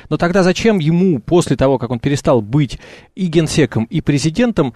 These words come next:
нужно было сниматься в рекламе, в позорной рекламе пиццы?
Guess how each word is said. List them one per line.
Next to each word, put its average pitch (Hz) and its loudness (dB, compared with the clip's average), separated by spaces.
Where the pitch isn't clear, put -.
нужно 220 2
было 226 2
сниматься 202 -2
в 165 -2
рекламе, 180 0
в - -10
позорной 196 0
рекламе 208 0
пиццы? - -8